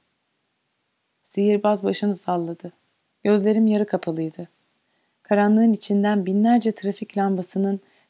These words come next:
kırmızı, sarı ve yeşil ışıklarını yakıp söndürerek beni selamladıklarını gördüm. Saçlarım soğuk bir terle ıslanmıştı. Usulca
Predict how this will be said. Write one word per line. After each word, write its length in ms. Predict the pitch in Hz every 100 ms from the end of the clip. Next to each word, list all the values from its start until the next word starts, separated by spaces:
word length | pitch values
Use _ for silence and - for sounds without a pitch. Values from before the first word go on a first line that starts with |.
| -
kırmızı, 580 | 208 208 202 175 190 -
sarı 360 | - 202 202 208
ve 60 |
yeşil 340 | 196 190 - 220
ışıklarını 540 | 190 - 185 190 190
yakıp 320 | 180 180 -
söndürerek 720 | - 185 180 175 202 180 196 _ _ _ _ -
beni 200 | 190 202
selamladıklarını 800 | 190 180 180 170 - 175 175 170
gördüm. 300 | 156 143 - _ _ _ _ _ _ _ _ _ _ _
Saçlarım 680 | - 202 - 233 240 240 247 _
soğuk 420 | - - 233 254 -
bir 80 |
terle 360 | - 214 226 214
ıslanmıştı. 720 | 202 - 196 196 180 - 170 - _ _ _ _ _ _ _ _ _ _ -
Usulca 580 | 180 - 214 190 190